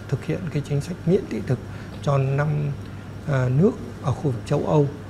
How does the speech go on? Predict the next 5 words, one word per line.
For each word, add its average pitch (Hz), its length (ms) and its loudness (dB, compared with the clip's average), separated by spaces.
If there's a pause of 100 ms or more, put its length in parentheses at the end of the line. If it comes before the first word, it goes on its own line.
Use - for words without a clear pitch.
(360)
đó 131 100 2
là 123 400 0 (320)
Anh, 143 300 4 (180)
Pháp, 170 320 0 (500)
Đức, 190 120 6